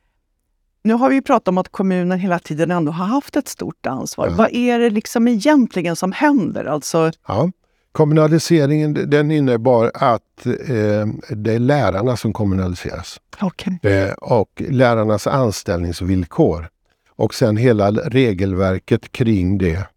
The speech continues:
Speaker 2: eh, ändras. Så det som sker, eh, när den här trettioåriga ekonomiska uppgångsperioden bryts, det är ju att f-, statens utgifter fortsätter att öka men intäkterna planar ut.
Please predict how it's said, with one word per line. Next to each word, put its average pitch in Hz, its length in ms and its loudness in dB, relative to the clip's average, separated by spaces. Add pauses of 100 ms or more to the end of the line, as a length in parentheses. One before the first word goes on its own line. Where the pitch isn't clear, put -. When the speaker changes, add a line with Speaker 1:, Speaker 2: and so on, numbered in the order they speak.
(240)
Speaker 2:
eh, - 640 -6
ändras. 92 460 -6 (280)
Så - 140 -2
det 123 160 4
som 139 260 0
sker, 151 340 2 (680)
eh, 120 320 2 (440)
när 131 280 4
den 135 160 4
här 123 160 4
trettioåriga 107 840 0
ekonomiska 104 680 0
uppgångsperioden 98 920 -2
bryts, 127 640 -2
det 123 140 0
är 123 100 4
ju 110 180 2
att 104 140 0
f-, - 120 -12 (120)
statens 117 520 0
utgifter 127 540 0
fortsätter 120 540 0
att 107 180 0
öka 98 360 0
men 95 180 -2
intäkterna 98 640 -4
planar 107 360 0
ut. 143 160 2